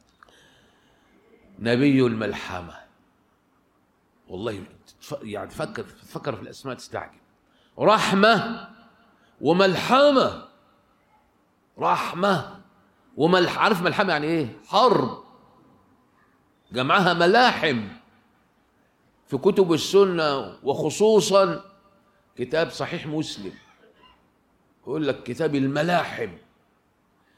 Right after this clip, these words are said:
كتاب الملاحم كله غزوات وحروب و-، يبقى نبي رحمة ونبي إيه؟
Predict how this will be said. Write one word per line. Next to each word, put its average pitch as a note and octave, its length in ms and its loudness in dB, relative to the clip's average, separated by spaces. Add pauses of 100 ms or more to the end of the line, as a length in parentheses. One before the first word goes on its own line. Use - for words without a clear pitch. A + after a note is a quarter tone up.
(180)
كتاب D3 220 -2
الملاحم C3+ 460 -4
كله C3 280 -2
غزوات G#2+ 520 -8
وحروب G#2+ 520 -12
و-، G2+ 180 -20 (640)
يبقى C3 300 2
نبي G3+ 340 4
رحمة G3+ 800 4
ونبي D#3+ 480 4
إيه؟ E3+ 360 2